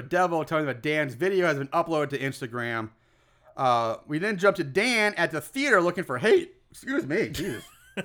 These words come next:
Speaker 1: What
Speaker 2: Those,
Speaker 1: was that?
Speaker 2: those Natty Lights, or those, those
Speaker 1: Uh,
Speaker 2: Coors Lights.
Speaker 1: Coors Lights got me.
Speaker 2: Pardon me.
Speaker 1: We jump to Dan at the theater looking for Haley. He finds her standing on the stage alone with her back to him.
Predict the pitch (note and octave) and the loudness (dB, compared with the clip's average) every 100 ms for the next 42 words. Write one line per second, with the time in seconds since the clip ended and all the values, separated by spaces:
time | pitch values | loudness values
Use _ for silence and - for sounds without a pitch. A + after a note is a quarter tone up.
0 | - - D#3+ C#3+ A#2 C3+ G#3 C3 B2 A#2 | -12 -4 -2 -2 0 2 4 2 -2 -2
1 | C3+ C#3 B2+ D3 B2+ A2+ A#2+ D3+ D3+ B2 | 0 2 0 0 -2 -6 -8 -2 -2 -2
2 | - _ - C3 A#2+ G3 F#3+ C#3+ B2 A2+ | -10 _ -8 -6 -4 0 2 2 0 2
3 | B3 D#3+ C#3+ B2+ D#3 G3+ C#3+ B2+ G2+ F2+ | 2 2 0 0 0 0 2 -2 -4 -12
4 | - _ _ D#3+ E3+ A#3+ G3 G3 G3 F3 | -16 _ _ -2 0 0 0 2 2 0
5 | D3+ - G#3+ F#3 E3 E3+ C#3+ C#3 F#3+ G3 | -4 -2 2 4 4 0 -4 -2 2 2
6 | D3+ C3 B2+ - _ _ _ - G3+ B3 | 2 -2 -6 -12 _ _ _ -8 -2 2
7 | B3 G#3+ F#3 G#3 G#3 G3 F3 - F3 E3 | 4 2 0 0 0 0 -2 -2 0 0
8 | E3 D3+ D3+ D3+ C#3+ A#2+ D3 C#3+ - C3 | 2 2 2 0 -2 0 2 2 0 -6
9 | A#2 A2+ | -4 -6